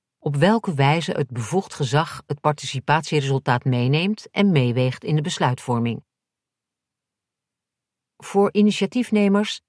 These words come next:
is het aan te raden om vroegtijdig met het bevoegd gezag in overleg te treden over het participatietraject en belanghebbenden vroegtijdig in de besluitvorming van het project te betrekken.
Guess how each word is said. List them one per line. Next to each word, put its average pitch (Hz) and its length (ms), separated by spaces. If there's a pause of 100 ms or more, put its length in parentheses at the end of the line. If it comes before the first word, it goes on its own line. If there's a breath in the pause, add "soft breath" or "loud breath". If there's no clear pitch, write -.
(360)
is 175 140
het 151 180
aan 196 200
te 208 120
raden 151 500 (360)
om 147 180
vroegtijdig 185 720
met 151 120
het 131 120
bevoegd 117 460
gezag 120 560
in 147 160
overleg 147 420
te - 160
treden 123 420
over 135 240
het 147 120
participatietraject 147 1400 (580)
en 151 160
belanghebbenden 139 720
vroegtijdig 175 640
in 196 80
de 170 80
besluitvorming 143 840
van 156 100
het 151 120
project 156 420
te 143 80
betrekken. 139 440